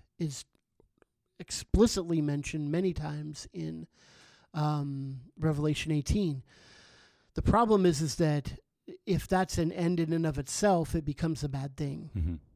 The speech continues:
Speaker 1: If it is, uh, a trade that leads someone to,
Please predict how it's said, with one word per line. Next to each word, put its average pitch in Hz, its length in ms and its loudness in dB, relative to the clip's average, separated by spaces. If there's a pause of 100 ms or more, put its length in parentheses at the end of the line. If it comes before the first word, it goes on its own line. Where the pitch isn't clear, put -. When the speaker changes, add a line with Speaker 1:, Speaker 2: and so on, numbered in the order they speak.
(140)
Speaker 1:
If 165 420 0
it 170 400 -2
is, 156 680 -2 (580)
uh, 147 400 -2
a - 100 -10
trade 175 680 0
that 165 180 -8
leads 160 720 -8
someone 156 560 -2
to, 147 800 -2